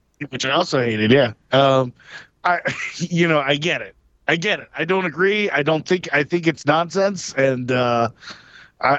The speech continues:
Speaker 2: honestly, I was kind of heartened to hear that a lot of the older factions of the Academy <laughs> were,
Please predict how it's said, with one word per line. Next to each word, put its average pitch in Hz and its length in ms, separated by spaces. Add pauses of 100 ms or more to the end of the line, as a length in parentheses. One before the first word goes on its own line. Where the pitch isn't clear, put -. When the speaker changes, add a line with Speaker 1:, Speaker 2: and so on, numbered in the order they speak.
Speaker 2:
honestly, 156 340
I - 20
was 135 120
kind 151 200
of 123 80
heartened 143 360
to 127 80
hear 127 220
that 117 140
a 117 60
lot 113 200
of 104 300
the - 100
older 123 380
factions 107 460
of 113 120
the 165 160
Academy 123 560 (280)
<laughs> - 260
were, 135 180